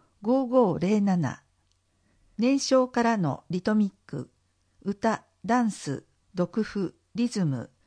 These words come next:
楽器、工作など。忘れなぐさ。月二回火曜、午前十時から十一時三十分。元町公民館。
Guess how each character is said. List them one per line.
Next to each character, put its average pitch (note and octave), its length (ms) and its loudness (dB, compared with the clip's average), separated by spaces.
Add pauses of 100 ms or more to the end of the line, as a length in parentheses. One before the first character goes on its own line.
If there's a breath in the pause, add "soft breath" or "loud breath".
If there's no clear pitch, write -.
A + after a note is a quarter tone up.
(180)
楽 F3 220 0 (100)
器、 G3 300 -8 (180)
工 A3+ 200 0
作 A3 320 -4
な F3+ 160 2
ど。 A#2 260 -8 (1500)
忘 G3 320 0
れ C4+ 120 4
な B3+ 120 4
ぐ F#3+ 140 6
さ。 A2+ 340 -4 (960)
月 - 280 -4
二 G3+ 140 2
回 A3+ 340 0 (140)
火 F3+ 140 -4
曜、 F#3 400 0 (260)
午 A#3 160 4
前 G3+ 240 4
十 B3 240 2
時 F3+ 160 -4
か D3 160 0
ら A#2 220 -4 (100)
十 A3+ 280 0
一 B3+ 220 -2
時 D#3 140 -2
三 F#3+ 260 0
十 F#3 120 0
分。 - 500 -6 (800)
元 F#3+ 240 0
町 C4 260 0
公 A#3 240 6
民 G#3+ 220 2
館。 - 420 -6